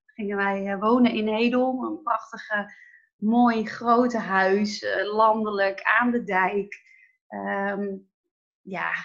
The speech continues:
eh, het, het sprookje begon, zeg maar, hè, waar we allemaal misschien wel enige herkenning bij hebben als je denkt van, nou, we gaan ons settelen, we hebben allebei, eh, een fijne baan. Eh, nou, de wens om daar wel een tijd te blijven.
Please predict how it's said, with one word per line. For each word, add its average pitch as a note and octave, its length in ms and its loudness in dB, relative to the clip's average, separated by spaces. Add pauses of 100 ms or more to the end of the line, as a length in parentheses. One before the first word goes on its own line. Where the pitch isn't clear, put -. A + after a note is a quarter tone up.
(240)
eh, - 640 -18
het, G3+ 120 -12
het - 180 -8
sprookje B3 400 4
begon, A#3+ 380 4
zeg G3 180 2
maar, G3+ 240 2
hè, D4+ 100 4
waar A3+ 180 4
we G#3+ 60 2
allemaal G#3+ 400 2
misschien A3+ 320 -6
wel G#3 220 2
enige A3 320 -6
herkenning A3 420 -6
bij G#3+ 160 -2
hebben G#3 240 -2
als - 280 -6
je A3 80 -6
denkt G#3+ 260 -8
van, G#3+ 140 -16
nou, G#3 240 -2 (440)
we G#3+ 80 -12
gaan G3+ 240 0
ons G#3 220 -2
settelen, G#3+ 440 -6
we G#3 60 2
hebben G#3 200 0
allebei, G3+ 600 -2
eh, G#3 80 -2
een G3+ 160 -4
fijne A3+ 380 -6
baan. A#3 720 2 (760)
Eh, G3+ 720 -8 (500)
nou, G#3+ 280 -2
de G3+ 80 -2
wens A3 320 2
om A3 100 -2
daar G3 220 4
wel G3 160 2
een G3 100 0
tijd G3+ 300 0
te F#3+ 100 -10
blijven. A3 680 0